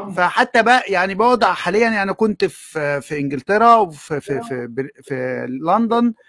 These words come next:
آه، مدعو في محاضرة عن التربية، و-، وإن أنا بشارك تجربتي، مش طالع بقى إن أنا أنظر، لا،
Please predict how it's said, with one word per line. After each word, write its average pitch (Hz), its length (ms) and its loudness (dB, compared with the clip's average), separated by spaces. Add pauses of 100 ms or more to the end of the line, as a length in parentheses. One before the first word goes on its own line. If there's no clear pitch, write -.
(280)
آه، 233 360 -8
مدعو 208 320 0
في 202 140 -4
محاضرة 208 680 4 (120)
عن 233 300 6
التربية، 127 480 -2 (320)
و-، 180 440 0
وإن 226 200 6
أنا 285 120 8
بشارك 285 340 4
تجربتي، 262 680 2
مش 165 160 -6
طالع 240 260 4
بقى 233 180 4
إن 214 120 -2
أنا 233 160 2
أنظر، 202 480 4
لا، 240 260 4